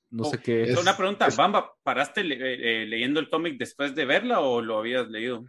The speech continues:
Speaker 1: Fíjate que no, porque sé dónde para, eh, eh, el arco, o sea, qué es el arco que sigue en la siguiente temporada, pero no lo quiero leer porque mejor espero el show.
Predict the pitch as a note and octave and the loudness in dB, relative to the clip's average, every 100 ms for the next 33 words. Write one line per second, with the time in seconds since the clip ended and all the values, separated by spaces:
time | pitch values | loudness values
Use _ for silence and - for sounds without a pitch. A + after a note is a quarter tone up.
0 | _ _ E3+ F#3 G#3 E4 B3 D#3 C#3 D3 | _ _ 8 8 8 6 4 2 4 6
1 | G#3 G#3+ G#3+ F3 D#3 C3+ B2 - - _ | 6 6 4 4 2 4 2 -2 -10 _
2 | _ _ _ _ _ - - F#3+ A3 A3 | _ _ _ _ _ -10 4 6 8 8
3 | A#3 G#3+ - D3 F#3 F#3+ C#3 A#2+ A2 - | 8 4 6 6 8 10 8 6 4 -4
4 | _ - - A#2+ - B2 A#2 G#2+ G2+ - | _ -20 -18 -14 -6 -2 0 0 -4 -8
5 | A#2 F#2 - A2+ A2 B2+ - D3 A#2 A2 | -8 -8 -6 -2 2 2 2 -2 0 0
6 | C#3 B2+ - C#3+ D#3+ D3 D3+ E3+ A2+ - | 0 0 2 2 4 4 2 -4 -8 -6
7 | A#2+ D3 C#3+ A#2+ A2 C3+ C#3+ C3 G#2+ A#2+ | -2 0 0 -2 -4 -4 -6 -4 0 0
8 | C#3 C3+ A#2 C3 C3+ B2 C#3 G2+ A#2 D3 | 0 -2 -2 -2 0 2 2 2 0 -2
9 | D3 A2+ G#2 A2 A#2 - G#2 F#2+ - - | -4 -4 -2 -2 -2 -2 -2 -2 -6 -8